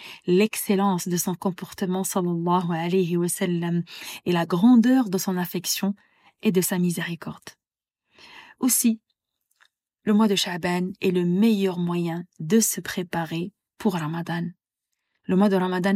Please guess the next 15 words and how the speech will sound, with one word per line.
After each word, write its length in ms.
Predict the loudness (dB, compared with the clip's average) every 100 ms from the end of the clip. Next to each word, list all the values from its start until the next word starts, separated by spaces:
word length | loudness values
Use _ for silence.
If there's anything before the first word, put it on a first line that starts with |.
| -2
approche 480 | -6 -6 -4 -4 -4
à 80 | -6
grands 240 | -4 -6
pas, 180 | -4 -4
chère 260 | -4 -4 0
Moumina, 500 | 0 0 -2 -6 -10 _ _ -20 -20 -6
et 120 | -4
commencer 480 | 2 4 6 4 -2
à 140 | -2 0
jeûner 340 | 2 2 0
durant 360 | 0 0 0 0
le 100 | 0
mois 160 | 0
de 80 | 0
Sha'ban 460 | -2 -2 -4 -4